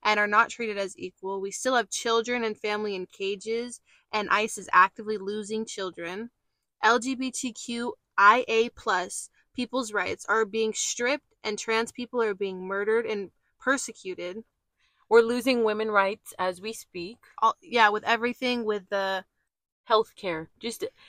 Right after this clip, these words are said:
Speaker 2: normal healthcare, getting an
Speaker 1: Yeah.
Speaker 2: abortion.
Speaker 1: And police are abusing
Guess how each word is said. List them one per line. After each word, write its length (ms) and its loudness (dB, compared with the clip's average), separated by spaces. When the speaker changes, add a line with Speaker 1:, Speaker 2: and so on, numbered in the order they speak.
Speaker 2:
normal 280 6
healthcare, 540 0
getting 260 -4
an 60 0
Speaker 1:
Yeah. 140 2
Speaker 2:
abortion. 520 -2
Speaker 1:
And 220 8
police 520 4
are 240 2
abusing 760 0